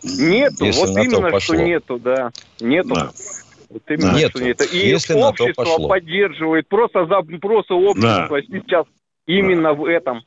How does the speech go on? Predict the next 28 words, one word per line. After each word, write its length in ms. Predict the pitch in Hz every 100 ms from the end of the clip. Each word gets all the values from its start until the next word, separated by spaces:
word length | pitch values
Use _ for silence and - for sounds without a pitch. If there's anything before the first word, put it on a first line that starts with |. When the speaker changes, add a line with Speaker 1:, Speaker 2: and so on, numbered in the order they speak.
| _ _ _
Speaker 1:
Идти, 520 | 147 156 - 170 135
идти 360 | 139 139 - 220
до 120 | 160
самого 380 | - 165 156 143
конца. 420 | 139 143 110 127 - - - - - - _ _ _ _ _ _ - -
Speaker 3:
Ну, 300 | - 104 165
Speaker 2:
И 60 | 175
Speaker 3:
если 240 | 170 170
Speaker 2:
если 0 |
Speaker 3:
нас 120 | 180 156
Speaker 1:
Спасибо 140 | 151
Speaker 3:
расширяют 20 |
Speaker 1:
большое, 320 | 160 151 151 -
Speaker 3:
запад-, 280 | 143 175 139
Speaker 1:
товарищи. 140 | 113 113
Speaker 3:
говори, 360 | 156 139 113
говори. 280 | 98 110 107
Speaker 2:
И 140 | 113 135
если 280 | 147 185 131
Speaker 3:
Да. 60 |
Speaker 2:
директоры 600 | 117 139 135 - 120 113
страны 500 | 110 - 120 139 107
ощущают 920 | - 107 - - 117 - 202 208 160
этот 300 | 104 - 85
запрос, 680 | 82 120 123 95 73 - - _ _ _ _ _ _ - _ _
то 160 | - 104
они 220 | 110 156
должны 640 | 131 104 104 85 90 73